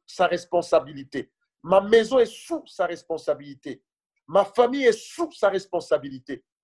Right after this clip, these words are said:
Et quand il prie pour moi, il se passe des choses. Et je l'appelle. Je dis, papa, voilà, j'ai reçu telle invitation. Je suis invité par les assemblées de Dieu au Sénégal.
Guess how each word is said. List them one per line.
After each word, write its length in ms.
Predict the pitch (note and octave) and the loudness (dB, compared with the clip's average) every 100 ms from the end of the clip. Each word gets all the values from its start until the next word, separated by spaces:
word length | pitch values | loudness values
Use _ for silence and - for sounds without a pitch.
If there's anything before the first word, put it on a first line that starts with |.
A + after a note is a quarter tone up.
| _ F#3+ | _ 2
Et 60 | |
quand 300 | F#3 D4 C#4+ | 4 0 0
il 200 | C4+ B3 _ | -2 -4 _
prie 280 | C4+ D#4 E4 | 0 2 2
pour 280 | - B3 G#3 | 2 -4 2
moi, 320 | G3+ G3+ - _ | 4 4 2 _
il 120 | B3 A#3 | -10 -2
se 100 | A3+ | 0
passe 320 | A3+ C4 - | 0 -4 -4
des 100 | A#3+ | -8
choses. 540 | - - - _ _ _ _ _ _ _ _ _ _ _ _ _ _ _ _ _ _ _ _ _ _ _ _ - | -6 -8 -8 _ _ _ _ _ _ _ _ _ _ _ _ _ _ _ _ _ _ _ _ _ _ _ _ 0
Et 100 | B3+ | 2
je 120 | B3+ | 4
l'appelle. 500 | A#3 - A#3 F#3 - _ _ | 2 2 -2 -2 -8 _ _
Je 120 | G#3 | -10
dis, 140 | F#3+ | -4
papa, 260 | G#3+ G3+ A3 | -2 0 -2
voilà, 240 | D#3+ F#3 | -2 -2
j'ai 160 | E3+ G#3 | 0 2
reçu 260 | F#3+ F#3+ F#3 | 0 -4 -2
telle 160 | G3+ | -2
invitation. 720 | F3+ D3 E3 D#3+ - G3 G3 _ _ - | -2 -4 -2 -2 0 -6 -6 _ _ -6
Je 120 | C3 | 0
suis 260 | F#3+ A3 G#3+ | 0 2 0
invité 340 | F3+ F3+ - | 0 0 0
par 140 | - E3 | 2 2
les 140 | D3+ | 2
assemblées 360 | D#3 F3 E3 D3+ | 0 0 -2 -4
de 100 | C3+ | -4
Dieu 160 | C3+ | -8
au 20 | |
Sénégal. 560 | C3 E3 F#3 G#3 A#3 | -4 0 2 6 6